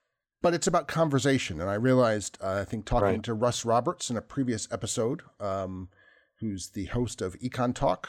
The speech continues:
Speaker 1: which is a wildly popular, uh, program about economics and life, uh, that, uh, what I'm doing on this podcast is having conversations and asking people questions.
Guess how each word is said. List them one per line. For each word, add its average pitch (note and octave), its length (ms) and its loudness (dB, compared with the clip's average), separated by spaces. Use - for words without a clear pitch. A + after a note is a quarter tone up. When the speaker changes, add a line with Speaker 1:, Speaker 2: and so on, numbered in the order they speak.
Speaker 1:
which F2+ 180 -12
is F#2 140 -8
a G2+ 80 -2
wildly F#2+ 560 -2
popular, F#2 680 -6
uh, F2+ 140 -8
program A2+ 360 -2
about G2 360 -2
economics A2 560 -4
and F2 120 -10
life, F#2+ 460 -6
uh, G#2+ 400 2
that, A2 720 -2
uh, G2+ 300 0
what A2 220 2
I'm C3+ 120 4
doing D#3+ 240 2
on A2+ 140 -2
this G2+ 260 -6
podcast A#2 460 -4
is B2 120 -6
having C3 220 2
conversations C3+ 720 0
and C#3 100 -6
asking D3 340 -4
people E3+ 260 -2
questions. B2 580 0